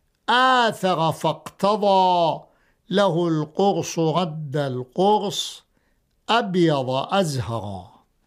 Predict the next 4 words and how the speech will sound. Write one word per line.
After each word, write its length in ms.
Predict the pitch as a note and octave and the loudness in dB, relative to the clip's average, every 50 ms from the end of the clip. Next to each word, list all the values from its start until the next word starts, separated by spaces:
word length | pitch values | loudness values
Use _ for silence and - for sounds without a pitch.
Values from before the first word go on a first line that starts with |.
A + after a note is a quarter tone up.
| _ _ - | _ _ -2
طيب، 300 | A#3+ B3 D#3+ - - - _ - _ _ _ _ _ _ _ _ _ _ _ - | -2 -2 -2 -4 -8 -14 _ -20 _ _ _ _ _ _ _ _ _ _ _ 0
هذا 400 | F3+ A3 C#4 D4 D4+ C#4+ C#4 C4 | 2 4 4 4 4 4 4 4
العالم 680 | B3 A3+ F#3+ G#3+ A3+ A3+ A3 G#3+ G3+ G3+ F#3 F#3 F#3 | 4 4 4 4 4 4 2 2 0 -2 -2 -2 0
المعظم 960 | F3 E3 D#3+ D#3 D#3 D3 C#3 F#3+ A3+ A3 G#3 G3+ G#3 G#3+ G#3 G#3 G#3 G#3+ | 0 0 0 0 2 2 2 2 2 0 -2 0 2 2 2 2 -2 -4